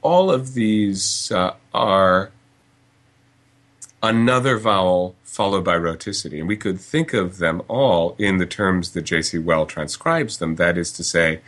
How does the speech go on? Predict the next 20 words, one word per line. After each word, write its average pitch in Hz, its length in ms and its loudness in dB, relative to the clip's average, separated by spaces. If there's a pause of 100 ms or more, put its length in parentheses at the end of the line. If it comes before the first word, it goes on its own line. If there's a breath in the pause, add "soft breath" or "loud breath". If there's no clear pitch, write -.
(540 loud breath)
they 95 200 2
are 82 420 2 (1080)
kit - 540 -2 (100)
followed 92 340 0
by 85 160 2
R, 78 440 -2 (260)
or 82 520 0 (340)
dress 104 640 -2
followed 82 340 -4
by 78 160 -4
R. 73 520 -6 (460 loud breath)
And 98 320 0
square 98 880 0
is 92 380 -2
that, 98 400 -8
is 82 260 -8
dress - 540 -2
followed 73 340 -6
by 71 160 -8
R. 65 380 -12